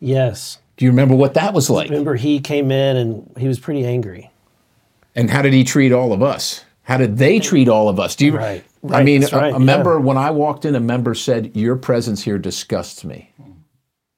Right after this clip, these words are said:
Speaker 2: That's what he said right to my face.
Speaker 1: Wow.
Speaker 2: But we went to the microphones, as you remember,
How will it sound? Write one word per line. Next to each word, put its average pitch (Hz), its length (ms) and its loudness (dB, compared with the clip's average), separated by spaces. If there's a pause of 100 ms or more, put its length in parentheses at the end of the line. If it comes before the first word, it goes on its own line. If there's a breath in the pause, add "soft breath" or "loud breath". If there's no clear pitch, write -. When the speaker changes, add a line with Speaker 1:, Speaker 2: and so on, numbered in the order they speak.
Speaker 2:
That's - 160 -20
what 110 80 -4
he 95 40 -2
said 95 240 -4
right 92 200 -8
to - 80 -10
my 82 140 -10
face. - 400 -18 (800)
Speaker 1:
Wow. 101 300 -20 (320)
Speaker 2:
But 120 120 -2
we 123 140 4
went 143 180 0
to 170 80 0
the 214 80 2
microphones, 117 560 0
as 107 160 0
you 139 60 0
remember, 147 600 -2